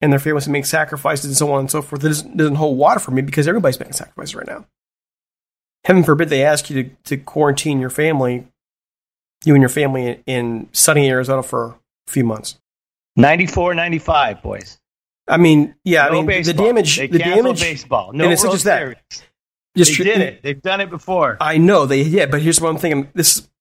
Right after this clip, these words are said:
Speaker 1: <sighs> baseball remembers. You remember the damage that was done to the sport by that strike. The damage was pretty catastrophic.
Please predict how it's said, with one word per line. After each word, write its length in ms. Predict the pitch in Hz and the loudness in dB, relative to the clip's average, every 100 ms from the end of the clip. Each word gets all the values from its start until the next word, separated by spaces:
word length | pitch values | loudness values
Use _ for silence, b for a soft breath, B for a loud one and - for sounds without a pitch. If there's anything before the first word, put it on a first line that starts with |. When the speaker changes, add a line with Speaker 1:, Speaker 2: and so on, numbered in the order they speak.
| - | -2
Speaker 1:
<sighs> 340 | - - - | 0 0 0
baseball 420 | 190 196 - 208 196 | 4 4 2 0 2
remembers. 800 | 165 156 156 135 123 - - - _ _ _ _ _ _ | 4 2 2 0 0 -2 -4 -12 _ _ _ _ _ _
You 140 | 160 | 2
remember 380 | 160 151 180 202 | 2 4 4 4
the 100 | 202 | 2
damage 400 | 151 165 165 156 | 2 0 2 0
that 120 | 151 147 | -2 -2
was 120 | 139 | -2
done 280 | 147 147 139 | 0 0 -2
to 300 | - 175 165 | 0 -2 -2
the 120 | 156 | 0
sport 680 | - - 165 139 117 - - _ _ _ _ | -2 2 2 2 0 -8 -16 _ _ _ _
by 160 | 143 135 | 2 4
that 180 | 131 - | 2 0
strike. 480 | - 135 - - _ _ _ _ _ | 0 0 -4 -10 _ _ _ _ _
The 80 | 156 | 2
damage 360 | 160 180 202 151 | 4 4 2 0
was 540 | 156 151 135 - - _ _ _ _ _ _ _ | -2 0 0 -2 -6 _ _ _ _ _ _ _
pretty 240 | - 175 202 | 0 2 2
catastrophic. 760 | 196 165 151 - 143 135 - | 2 2 2 0 -2 -2 -10